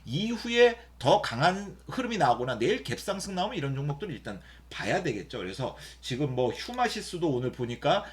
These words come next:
다시 한번, 어, 뭐 움직임이 나오려고 좀 거래가 들어오다 빠졌는데 일단은 이쪽에서 계속해서 돈이 들어오고 있습니다. 그리고 개인 돈들도 지금 이쪽으로 많이 들어와서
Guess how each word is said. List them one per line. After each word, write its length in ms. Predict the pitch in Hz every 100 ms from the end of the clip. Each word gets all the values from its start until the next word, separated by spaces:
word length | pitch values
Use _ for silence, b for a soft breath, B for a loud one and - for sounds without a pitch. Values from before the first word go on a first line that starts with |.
| -
다시 380 | - 101 - 156
한번, 320 | 139 139 127
어, 100 | 127
뭐 240 | 110 127
움직임이 420 | 117 123 120 127 127
나오려고 460 | 98 101 107 117
좀 100 | 120 -
거래가 340 | 104 113 120
들어오다 380 | 117 110 107 -
빠졌는데 680 | - 196 151 120 117 131 B B B
일단은 600 | 113 151 - 208 208 214 214 B -
이쪽에서 640 | 131 147 220 202 190 208
계속해서 640 | - 143 180 214 202 180 -
돈이 280 | 123 160 175
들어오고 340 | 147 180 143
있습니다. 640 | 123 120 113 107 104 110
그리고 340 | 117 127 147 147 B -
개인 340 | - 131 190
돈들도 460 | 196 190 185 180 196
지금 200 | 175 160
이쪽으로 360 | 110 131 175
많이 320 | 180 - 160 185
들어와서 560 | 156 127 - 185 -